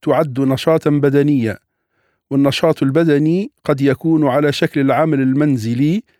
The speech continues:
والاعتناء بالحديقة المنزلية. الأمر في غاية السهولة. ينبغي على الكبار أن ينشطوا بدنيًا بشكل يومي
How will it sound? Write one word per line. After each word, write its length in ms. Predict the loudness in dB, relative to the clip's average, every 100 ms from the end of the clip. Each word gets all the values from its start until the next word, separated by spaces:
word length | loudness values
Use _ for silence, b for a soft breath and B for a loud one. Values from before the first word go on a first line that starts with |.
| _ _
والاعتناء 800 | -2 0 0 -2 -2 0 0 -2 -4
بالحديقة 540 | -4 -2 0 0 0
المنزلية. 800 | 0 0 0 -2 -2 -2 -4 -8 _ _ _ _ _ _ _ _ _ _ _ _ _ _ _ _ _ _ _ _ _ _ -4
الأمر 400 | -2 0 0 0
في 180 | 0
غاية 240 | 0 0 0
السهولة. 720 | -4 -6 -2 0 0 -2 -4 _ _ _ _ _ _ _ _ _ _ _ _
ينبغي 500 | -2 0 0 0 0
على 160 | 0 -2
الكبار 600 | -4 -4 0 2 0 -2 -6
أن 140 | -2 0
ينشطوا 560 | 0 -2 -6 -4 -4
بدنيًا 720 | -2 0 0 0 0 0 -2 -4
بشكل 440 | -4 -4 -4 -4
يومي 800 | -2 0 0 0 0 -2 -2